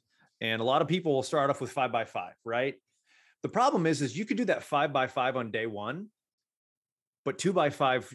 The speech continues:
would have been just fine, and they're not gonna be as sore. But the other thing we need to consider is, how are they going to feel that night? How are they going to feel the next day?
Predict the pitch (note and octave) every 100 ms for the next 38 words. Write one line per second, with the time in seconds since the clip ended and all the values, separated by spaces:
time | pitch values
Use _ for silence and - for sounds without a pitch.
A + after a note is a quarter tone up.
0 | - C3+ C3+ A2 C3 A#2+ B2 A#2+ - C3
1 | B2 A#2+ A2+ A2+ A2 B2 A#2 - - D#3
2 | A#2 G#2+ - D3 - G3+ G3 E3+ D3 C3
3 | B2+ A#2+ - A#2 B2+ A#2+ A#2+ A2+ - _
4 | _ - B2 C3+ F3 E3+ D3+ D#3 C#3+ B2+
5 | C#3 A#2+ G#2+ A#2 G2+ G#2 - B2+ C#3 C#3+
6 | C#3 C3+ C#3 B2+ B2 A#2 - G#2+ A2+ A#2